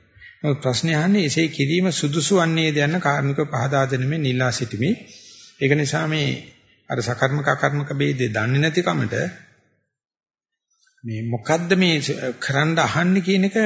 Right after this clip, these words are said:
ප්‍රශ්න විස්තර වෙන්නේ නැහැ. ඒ නිසා ඒ කවුරු හරි කැමති නම් ඒකට සභාගත කරනවා නම් ඒ මේ දැනගන්න ඕනේ කාරණාව මේ එසේ කිරීම කියන එකෙන් අදහස් කරන්නේ කෙසේ කිරීමද කියන එක මේකේ ලියවිලා නැහැ.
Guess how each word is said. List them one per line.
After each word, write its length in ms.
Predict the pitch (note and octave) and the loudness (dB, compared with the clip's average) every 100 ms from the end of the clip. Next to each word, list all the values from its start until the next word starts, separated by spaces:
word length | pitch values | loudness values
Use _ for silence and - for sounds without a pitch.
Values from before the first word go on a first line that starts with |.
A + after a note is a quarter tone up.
| F#3 | 0
ප්‍රශ්න 340 | - C#3 F3+ | 0 -2 0
විස්තර 300 | D3+ C#3+ E3 | 0 0 0
වෙන්නේ 320 | A#2+ F#2 F2+ | 0 -4 -8
නැහැ. 160 | F2 - _ _ _ _ _ | -12 -18 _ _ _ _ _
ඒ 80 | C#3+ | -2
නිසා 260 | C3 D3 C3+ | 0 2 0
ඒ 200 | B2 B2 A#2 | 0 -2 -4
කවුරු 300 | - - C3+ | -6 -2 0
හරි 140 | C#3 C3 | 0 -2
කැමති 340 | A#2+ B2+ C3+ | -2 -2 -4
නම් 200 | E3 F3 | -4 -2
ඒකට 260 | D#3+ D3+ C#3+ | -2 -4 -4
සභාගත 480 | - C3 C3+ C#3+ C3+ | -2 2 2 2 -2
කරනවා 420 | - B2 C3+ C#3 | -4 -2 0 0
නම් 180 | C#3 C3+ | 2 0
ඒ 220 | A#2+ G2 - - _ _ _ _ _ _ _ - - | 0 -2 -8 -14 _ _ _ _ _ _ _ -20 -18
මේ 200 | - F#2+ - | -16 -16 -4
දැනගන්න 440 | B2+ C3 C#3 C#3 | 0 2 2 2
ඕනේ 180 | C3+ B2 | 0 0
කාරණාව 480 | B2+ B2 C3 C#3+ E3 | -2 -2 -2 -2 -2
මේ 180 | D3+ C3+ - | -2 -4 -2
එසේ 300 | B2+ E3+ E3+ | 0 2 2
කිරීම 380 | F3 F3 F3+ E3+ | 0 0 2 2
කියන 180 | F3+ | 0
එකෙන් 200 | E3 E3 | 0 2
අදහස් 300 | C#3+ C#3+ D3 | 2 2 2
කරන්නේ 300 | D3 F#3+ G#3 | 2 2 2
කෙසේ 320 | - D3 F#3 F3+ | 4 4 4 4
කිරීමද 420 | F3 E3+ F3 E3+ | 4 2 0 0
කියන 200 | D#3+ F3 | -2 -2
එක 80 | F3+ | -2
මේකේ 280 | F3 D#3 D3 | -4 -2 -2
ලියවිලා 340 | B2+ A#2+ G2 | 0 -2 -6
නැහැ. 180 | G#2+ G#2+ | -12 -18